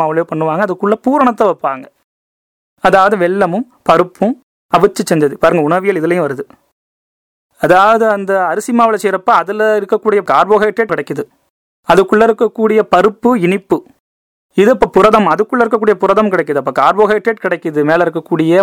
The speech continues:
மாவு, மாவு சத்து, உள்ள இருக்கக்கூடிய பருப்பு புரதச்சத்து, இனிப்பு இரும்பு சத்து. பா, பகவானுக்கு எல்லாம் வக்கணையா நம்ம வந்து அனைத்து சத்துக்களையும் கொடுக்குறோம். அவன் பேரை நம்மளும் சாப்பிட்றோம். இன்னொன்னு கூட நகைச்சுவையா சொல்லுவாங்க,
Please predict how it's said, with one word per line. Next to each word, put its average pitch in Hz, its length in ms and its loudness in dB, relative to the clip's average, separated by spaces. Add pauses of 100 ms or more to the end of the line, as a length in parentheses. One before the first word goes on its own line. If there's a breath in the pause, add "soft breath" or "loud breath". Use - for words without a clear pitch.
மாவு, 151 300 4
மாவு 147 260 0
சத்து, - 240 -6 (500)
உள்ள 180 180 4 (120)
இருக்கக்கூடிய 170 380 -2 (100)
பருப்பு 156 340 -2
புரதச்சத்து, 151 580 -4 (460)
இனிப்பு 185 420 2 (160)
இரும்பு 160 280 -2
சத்து. - 260 -8 (260)
பா, 202 80 4 (720)
பகவானுக்கு 196 760 2 (600)
எல்லாம் 214 600 2
வக்கணையா 185 540 0
நம்ம 160 280 -4
வந்து 143 200 -2 (380)
அனைத்து 180 420 0 (320)
சத்துக்களையும் 220 560 2
கொடுக்குறோம். 175 360 0 (280)
அவன் 160 180 2
பேரை 190 200 2
நம்மளும் 147 320 -4
சாப்பிட்றோம். 156 540 -2 (640)
இன்னொன்னு 190 220 2
கூட 196 140 2
நகைச்சுவையா 180 440 -2
சொல்லுவாங்க, 165 360 0